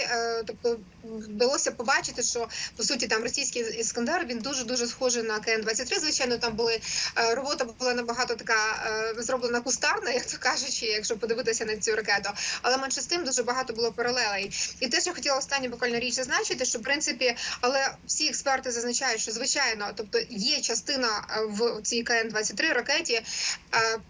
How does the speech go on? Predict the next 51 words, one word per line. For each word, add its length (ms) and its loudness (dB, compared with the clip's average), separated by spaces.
елементів, 680 2
які 160 -2
не 120 0
може 320 2
виробляти, 360 0
е, 380 0
Північна 400 0
Корея. 360 2
Тому, 220 0
звичайно, 480 0
тут 200 -2
є 140 2
обхід 320 -2
санкцій. 840 0
І 60 -4
тут 160 -2
питання, 540 0
і, 140 -8
ну, 200 0
зокрема, 340 0
наприклад, 340 -6
той 80 0
самий 240 0
Беннет, 320 -2
він 100 0
каже, 220 0
що 300 0
насправді 400 0
Північна 380 -2
Корея, 260 0
вона 180 -2
відома 340 -2
тим, 180 -2
що 160 -2
вона 140 2
створює 340 2
такі 280 -2
фейкові 380 0
компанії, 680 2
особливо 500 0
в 140 -2
Азії, 400 2
для 120 0
того, 160 0
щоб 280 0
через 320 0
них 180 0
закуповувати 600 2
всі 160 0
ці 100 0
складні 440 2